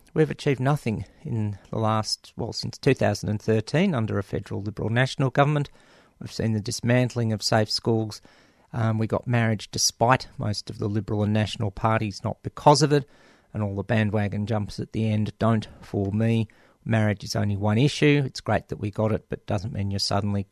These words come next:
rainbow supportive. So, you know, it would obviously be easier if Labor get in, and if they pick up, say, eight seats in Queensland, <laughs> they've already got a healthy majority, which means we can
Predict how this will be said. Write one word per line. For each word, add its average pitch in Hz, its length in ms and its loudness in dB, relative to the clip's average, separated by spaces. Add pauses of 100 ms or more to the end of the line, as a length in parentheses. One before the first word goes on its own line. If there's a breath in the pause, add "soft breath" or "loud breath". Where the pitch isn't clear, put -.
(120)
rainbow 104 340 -2
supportive. 165 720 2 (540 soft breath)
So, 135 400 4 (400 loud breath)
you 156 100 0
know, 131 160 2 (160)
it 143 60 -8
would 143 120 0
obviously 123 460 0
be 110 240 -6
easier 107 460 -4 (420 soft breath)
if - 240 -6
Labor 110 260 0
get 107 200 0
in, 120 300 0 (140)
and 117 100 -6
if - 140 -6
they 113 100 0
pick - 260 -2
up, 151 220 4 (540 soft breath)
say, 120 320 -2
eight 123 200 2
seats - 360 0
in 92 120 -2
Queensland, 113 540 0
<laughs> - 0 -
they've 110 140 -4
already - 320 -2
got - 200 -2
a - 40 -4
healthy 110 360 -4
majority, 113 540 4
which 104 220 -4
means 107 260 0
we 113 100 0
can 110 240 0